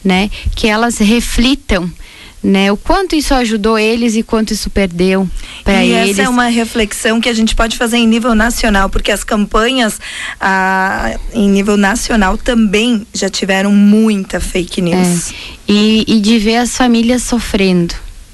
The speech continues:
Speaker 1: Ne-, logo, eu digo, lá no início, né? Nós estamos preparados, os candidatos, mas a família sofre. E aí tu vê a política, de certa forma, interferindo na vida dos nossos familiares, é muito doloroso.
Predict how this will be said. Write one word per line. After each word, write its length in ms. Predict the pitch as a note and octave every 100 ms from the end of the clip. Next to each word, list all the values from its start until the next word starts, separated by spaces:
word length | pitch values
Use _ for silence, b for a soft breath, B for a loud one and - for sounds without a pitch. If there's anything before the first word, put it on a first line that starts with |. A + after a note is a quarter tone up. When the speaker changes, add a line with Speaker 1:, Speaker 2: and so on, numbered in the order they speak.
| -
Speaker 1:
Ne-, 200 | F#3+ G3
logo, 400 | G3+ G3+ G#3+ A3
eu 120 | G3
digo, 280 | G3+ G#3+ F#3+
lá 160 | G#3 G#3+
no 60 |
início, 400 | A#3 A#3 A3 -
né? 160 | G3+ G3 B B
Nós 180 | G#3 G#3+
estamos 420 | G#3+ - A#3 A3+ -
preparados, 600 | G3+ F#3+ F#3+ F3+ F3+ F#3
os 120 | F3+
candidatos, 720 | - F#3 F3 F3 E3 D#3+ - B B
mas 200 | F#3+ F#3
a 80 | F#3+
família 480 | G3+ G3 G3 G#3 G#3+
sofre. 480 | - G3+ E3+ - - B B -
E 140 | F#3
aí 180 | F3+ F#3
tu 220 | G3 G#3
vê 420 | F#3+ F#3 G3 G3+ G3+ B B
a 100 | F3+
política, 800 | F#3 - G3+ G3+ - - G#3+ G3
de 100 | F#3+
certa 460 | - G#3 F#3+ - G3
forma, 420 | - G3 F#3+ G3
interferindo 720 | G3 G3+ - G3+ G3 G3 G3
na 240 | G3 F#3+ A3
vida 300 | G#3 G#3 A3
dos 160 | G3
nossos 360 | G3 F#3+ - -
familiares, 720 | - G3 F#3+ F#3 F#3 F#3+ F#3+
é 120 | G3
muito 340 | G3 G3 G3 G3
doloroso. 600 | G3+ G#3 G#3 F#3 E3+